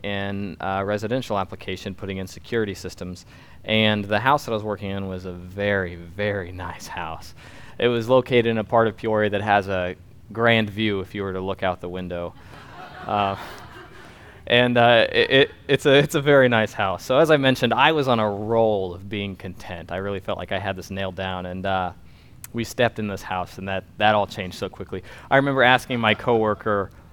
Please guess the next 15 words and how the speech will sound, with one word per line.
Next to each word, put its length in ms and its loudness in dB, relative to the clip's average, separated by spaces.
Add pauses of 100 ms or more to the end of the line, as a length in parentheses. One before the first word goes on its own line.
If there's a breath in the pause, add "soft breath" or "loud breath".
(240 soft breath)
"Do 120 -2
you 60 4
ever 160 0
feel 480 2
inferior 1080 -2
or 240 2
like 280 4
you're 120 -4
less 380 0
of 100 -6
a 80 -4
person 760 -6
than 300 -2
someone 280 -2
else, 440 -4